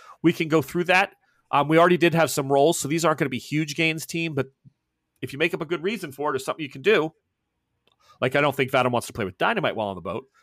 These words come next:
That would probably scare people, but other than that, I, I work on my grenade. <laughs> You're, you're muted, Vadim, so.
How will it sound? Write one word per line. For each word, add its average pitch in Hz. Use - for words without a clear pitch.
That 120
would 120
probably 117
scare 92
people, 98
but 110
other 98
than 90
that, 107
I, 160
I 214
work 202
on 117
my 107
grenade. 87
<laughs> -
You're, 160
you're 175
muted, 127
Vadim, 104
so. 127